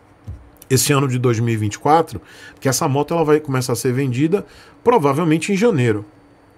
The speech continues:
Mas ainda assim, a linha de produção dessa moto, ela não vai tá todo vapor. Por quê? Porque é primeiro ano de linha de montagem. Lembra do que eu falo pra vocês?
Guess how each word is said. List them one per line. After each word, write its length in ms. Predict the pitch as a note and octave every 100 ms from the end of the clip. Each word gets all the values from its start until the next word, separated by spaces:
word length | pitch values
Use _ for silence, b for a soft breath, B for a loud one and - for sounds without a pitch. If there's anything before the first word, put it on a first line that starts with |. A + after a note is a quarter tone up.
| _ _ _ _ _ -
Mas 280 | D#3+ G3 F3+
ainda 340 | F3+ G#3 A#3+
assim, 400 | D3 - - G#3 - B B B B
a 80 |
linha 380 | D3+ D#3 A3+ B3+
de 80 | E3+
produção 540 | D#3 E3+ D3 - C3
dessa 260 | B2 G#2+ A2
moto, 340 | A2+ E3+ E3
ela 120 | F#3 G#3+
não 80 | A3+
vai 140 | A3+
tá 160 | A3+ G#3+
todo 280 | G#3 G#3
vapor. 520 | G3 G#3+ - E3+ G3 F#3+
Por 200 | - -
quê? 280 | D#3+ D#3+ B B B -
Porque 260 | - - G3+
é 40 |
primeiro 480 | G3+ G3 F3 F#3 G#3
ano 300 | F#3 G#3 G3
de 100 | F#3+
linha 240 | F#3 F#3
de 80 | F3+
montagem. 680 | F#3+ F#3+ F3 D#3+ F3+ A#2+ A2+
Lembra 240 | F3 G3+
do 100 | D#3
que 60 | C#3+
eu 60 |
falo 220 | - B2+
pra 120 | A#2+ A2+
vocês? 520 | A2 - F3 D#3+